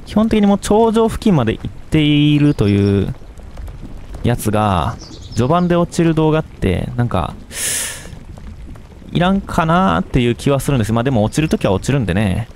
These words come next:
それに一日もほぼ一回ぐらいしか、まあ、一回ではないけど、まあ、めっちゃ初めの方で落ちたらもう一回撮りますけど、そのめっちゃ初めの方で、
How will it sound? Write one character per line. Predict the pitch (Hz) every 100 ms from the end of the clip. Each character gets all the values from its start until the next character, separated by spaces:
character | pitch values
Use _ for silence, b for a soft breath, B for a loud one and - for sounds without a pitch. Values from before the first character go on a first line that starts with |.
| - - - - - - - - - - - - - - - -
そ | -
れ | 107
に | 104
一 | 110 190
日 | 190 - 185 175
も | 165 165
ほ | 180
ぼ | 135
一 | 113
回 | - 160
ぐ | 151
ら | 131
い |
し | 104
か、 | - - -
ま | -
あ、 |
一 | 123 -
回 | 214 156
で | 110
は | 101
な |
い | 104
け | 98
ど、 | 101 92 73 - - -
ま | 107
あ、 | 101
め | 110
っ |
ち | -
ゃ | 143
初 | 170 165
め | 170
の | 170
方 | 170
で | 107
落 | 98
ち |
た | 98
ら | 98
も | 101
う |
一 |
回 | 104
撮 | 101
り | 98
ま | 98
す | -
け |
ど、 | 87 92 - - - B B B B B B B - - - - - - - - - -
そ | - 110
の |
め | 104
っ | 117
ち | -
ゃ | 170
初 | 190
め | 196
の |
方 | 190 175
で、 | 110 95